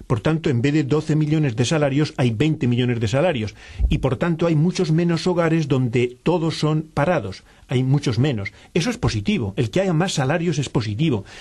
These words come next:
Y eso hace que desde la, desde la cohesión familiar y la convivencia familiar,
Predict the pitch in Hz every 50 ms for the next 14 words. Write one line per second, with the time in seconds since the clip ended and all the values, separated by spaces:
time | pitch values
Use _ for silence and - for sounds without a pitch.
0 | - - - 156 180 180 196 190 190 196 202 196 196 - 147 139 - 127 113 135
1 | 117 113 113 127 120 113 117 113 110 110 110 - - - - - - - - 113
2 | 127 110 110 113 117 113 110 107 104 - - 135 117 113 101 - 170 185 180 -
3 | 165 151 147 139 135 139 156 160 165 151 143 131 127 117 - 127 113 113 110 139
4 | 151 151 156 156 143 160 156 160 156 139 139 139 147 160